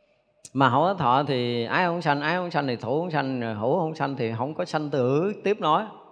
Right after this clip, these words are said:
đúng không? Hay quá rồi, vỗ tay đi. <laughs> Chúng ta vẫn nói tới đây nhưng mà sanh tử vẫn chưa đoạn được à.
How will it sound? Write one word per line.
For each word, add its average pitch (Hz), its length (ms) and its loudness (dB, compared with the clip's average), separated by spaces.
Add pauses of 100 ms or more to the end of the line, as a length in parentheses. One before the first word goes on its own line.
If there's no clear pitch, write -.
(220)
đúng 160 120 -6
không? 165 320 0 (840)
Hay 151 260 -2
quá 156 180 0
rồi, 127 320 -2
vỗ 143 140 0
tay 143 200 0
đi. 135 200 -4 (2500)
<laughs> 180 200 2 (1600)
Chúng 254 160 4
ta 220 180 8
vẫn 196 200 4
nói 240 260 6
tới 247 120 2
đây 220 260 6
nhưng 214 120 -2
mà 202 160 -2
sanh 202 180 -2
tử 185 200 4
vẫn 214 200 -2
chưa 202 120 0
đoạn 180 280 0
được 175 180 2
à. 139 440 2